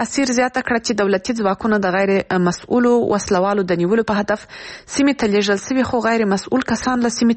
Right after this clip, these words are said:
تښتېدلي دي. ده وویل چې د کلفګان ولسوالۍ د خاندسمال سیمې اوسېدونکو د اعتراض په توګه د بدخشان تخار لویه لاره د ترافیکو پر مخ وتړله او د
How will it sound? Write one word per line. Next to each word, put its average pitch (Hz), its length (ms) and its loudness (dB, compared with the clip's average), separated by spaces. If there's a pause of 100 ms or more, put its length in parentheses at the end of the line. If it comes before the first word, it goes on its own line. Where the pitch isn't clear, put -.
تښتېدلي 202 500 0
دي. 180 100 0 (460)
ده 240 160 2
وویل 294 120 0 (120)
چې 285 260 -4
د - 20 2 (200)
کلفګان 226 480 -2
ولسوالۍ 220 500 0
د 240 140 -2
خاندسمال 220 560 0
سیمې 247 320 0
اوسېدونکو 208 500 0 (100)
د - 20 2 (180)
اعتراض 226 420 -2
په - 40 -4 (100)
توګه 233 200 0 (440)
د 202 120 2
بدخشان 302 520 -2
تخار 247 360 -2
لویه 254 240 2
لاره 214 260 0
د 190 160 -6
ترافیکو 190 420 -2
پر 190 260 -2
مخ - 180 -4
وتړله 220 440 0 (540)
او 226 120 2
د 202 120 -2